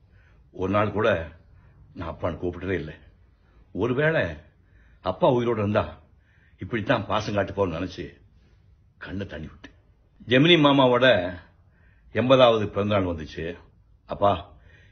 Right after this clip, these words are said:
இதை விட நல்ல சான்ஸ் கிடைக்காது ஜெமினி மாமாவுக்கு, அவர் பெயிண்டிங் கொடுத்துருன்னு" சூர்யா சொன்னா. பேக் பண்ணி எடுத்துட்டு போனேன். பாப்ஜியோட ஜெமினி மாமா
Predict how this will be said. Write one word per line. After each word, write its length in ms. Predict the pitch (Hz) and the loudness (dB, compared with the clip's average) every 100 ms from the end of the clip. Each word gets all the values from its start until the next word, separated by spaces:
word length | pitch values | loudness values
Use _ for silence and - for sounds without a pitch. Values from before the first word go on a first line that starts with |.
| _ | _
இதை 180 | 87 90 | -6 -2
விட 140 | 110 | 0
நல்ல 420 | 101 92 107 123 | 0 0 2 2
சான்ஸ் 300 | - 101 107 | 2 0 0
கிடைக்காது 540 | 98 92 90 80 78 - _ _ | -2 -4 -4 -4 -8 -16 _ _
ஜெமினி 260 | 98 110 104 | -2 0 0
மாமாவுக்கு, 680 | 95 90 85 - 90 78 - - | 0 -2 -4 -6 -6 -6 -12 -10
அவர் 160 | 82 | -8
பெயிண்டிங் 320 | 101 104 98 | -4 -4 -6
கொடுத்துருன்னு" 260 | 80 78 85 | -8 -10 -12
சூர்யா 320 | 78 85 90 | -10 -6 -6
சொன்னா. 380 | 80 67 76 76 _ _ _ _ | -6 -12 -14 -16 _ _ _ _
பேக் 240 | 92 98 98 | -2 -2 -2
பண்ணி 460 | 82 80 82 71 - - | -8 -6 -6 -8 -14 -16
எடுத்துட்டு 440 | 80 73 76 73 65 | -14 -12 -16 -16 -16
போனேன். 140 | - - - - 92 | -18 -20 -20 -18 0
பாப்ஜியோட 800 | 104 135 147 135 127 127 120 87 82 - - _ _ _ 98 | 6 6 6 4 4 6 6 4 -6 -16 -20 _ _ _ -4
ஜெமினி 240 | 113 117 | -2 0
மாமா 500 | 101 95 101 80 73 | 0 0 0 -2 -8